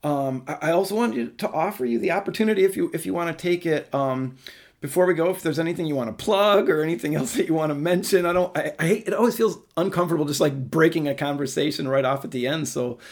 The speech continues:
if there's any, if there's anything you wanna add, or like I said, anything you wanna plug, please feel free to take a minute or so, ten minutes if you <laughs> want to, uh,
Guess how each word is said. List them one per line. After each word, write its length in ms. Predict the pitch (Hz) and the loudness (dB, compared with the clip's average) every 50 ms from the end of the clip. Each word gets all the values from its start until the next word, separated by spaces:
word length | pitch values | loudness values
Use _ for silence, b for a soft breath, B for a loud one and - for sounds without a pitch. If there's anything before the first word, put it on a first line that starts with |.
| B B B B B | B B B B B
if 160 | 170 185 180 | -2 0 4
there's 220 | - 190 170 - | 6 4 4 4
any, 220 | 190 196 220 214 - - - | 2 -2 -2 -4 -4 -6 -8
if 100 | 143 - | -6 -4
there's 160 | - 165 147 | -2 0 2
anything 260 | 170 196 226 220 220 | 2 0 0 -2 -2
you 60 | 196 | -2
wanna 160 | 190 185 196 - | -2 0 -2 -2
add, 240 | - 143 170 185 | 0 0 0 0
or 60 | 180 165 | 0 0
like 180 | 151 160 160 | 0 0 -2
I 60 | 175 | -2
said, 200 | 160 - 170 160 | -2 0 -2 -2
anything 320 | 160 165 170 170 170 175 170 | 0 -2 -4 -4 -2 -4 -4
you 80 | 165 | -2
wanna 200 | 156 147 147 143 | -2 -2 -2 -4
plug, 400 | 135 - - 151 156 165 147 117 | -4 -4 -2 0 0 0 0 -2
please 420 | - - 160 175 196 190 139 - - B B B B | -2 2 2 2 4 2 -2 -4 -8 B B B B
feel 200 | B - 185 196 | B 8 8 8
free 200 | 185 196 190 185 | 8 8 4 4
to 80 | 175 170 | 4 2
take 220 | - 175 160 156 | 0 -2 -2 -2
a 40 | 160 | -2
minute 320 | 147 139 147 180 - 175 | -4 -4 -4 -4 -4 -2
or 100 | 185 160 | -2 -2
so, 540 | 147 - - 160 151 151 151 156 160 - - - b b b b b b b - _ | -2 -2 -4 -2 -2 -2 -2 -2 -4 -8 -10 -14 b b b b b b b -20 _
ten 220 | - - 165 196 202 | -4 -2 0 0 0
minutes 240 | 190 180 170 - | 0 0 -2 0
if 80 | 156 139 | 2 4
you 80 | 170 160 | 4 4
<laughs> 180 | - - - | 4 4 2
want 240 | 202 190 165 160 - | 2 2 2 0 -2
to, 260 | - 165 160 156 156 147 | -2 -2 0 0 2 2
uh, 320 | 147 143 - - - - | 2 2 2 0 -2 -4